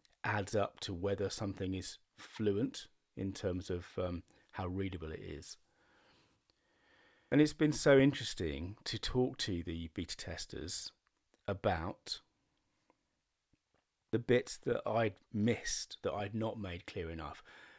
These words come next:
looking at their stories and saying, "Ah, okay,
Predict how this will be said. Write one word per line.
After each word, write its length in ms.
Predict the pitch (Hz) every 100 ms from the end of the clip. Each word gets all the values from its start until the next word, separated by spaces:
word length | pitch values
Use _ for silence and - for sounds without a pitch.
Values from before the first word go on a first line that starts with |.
| -
looking 440 | 95 131 - 139
at 140 | 123 -
their 160 | 101
stories 800 | - - 101 92 - 92 104 - - _ _ 107
and 100 | 107
saying, 300 | 110 110 110
"Ah, 200 | 117 110
okay, 440 | 113 95 80 98